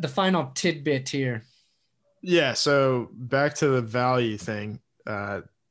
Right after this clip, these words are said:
Speaker 2: it could get to two first round picks. One in N F L Insider said of the return the Raiders could receive for Carr. He's not Stafford. Yeah, no fucking kidding. But he's younger and he has a fair contract, so I could see two number ones.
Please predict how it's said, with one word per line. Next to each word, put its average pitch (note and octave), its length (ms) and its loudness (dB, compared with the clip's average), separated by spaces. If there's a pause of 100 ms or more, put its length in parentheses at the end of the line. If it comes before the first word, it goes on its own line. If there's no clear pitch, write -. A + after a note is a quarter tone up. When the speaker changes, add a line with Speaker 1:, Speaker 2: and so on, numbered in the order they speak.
(520)
Speaker 2:
it D#3 100 2
could F3 180 0
get F3 180 2
to C#3 140 0
two F#3+ 280 -2
first F3+ 360 -2
round D3+ 280 0
picks. - 480 -2
One C3 360 -2
in B2+ 300 -4 (100)
N C#3 120 0
F C#3 140 0
L B2 140 0
Insider A#2+ 420 0
said A#2 300 -2
of A2+ 180 -8
the A#2 80 -6
return B2 420 -6
the A#2+ 80 -6
Raiders A#2+ 440 -2
could B2 160 -8
receive A2+ 360 -6
for A2+ 120 -12
Carr. - 400 -6 (680)
He's D#3+ 320 2
not F3+ 260 2
Stafford. C3 720 0 (220)
Yeah, A#2 160 -8
no A2+ 240 -8
fucking A2 320 -10
kidding. G#2+ 260 -8 (440)
But C#3+ 140 4
he's C3 200 4
younger D3 640 4
and C#3 100 0
he C#3 80 4
has C3 140 2
a B2+ 40 -2
fair D3 280 0
contract, C3 720 0
so C3+ 160 -2
I B2 80 2
could B2+ 160 -2
see B2 160 0
two C#3 240 0
number C3 260 0
ones. B2 380 -2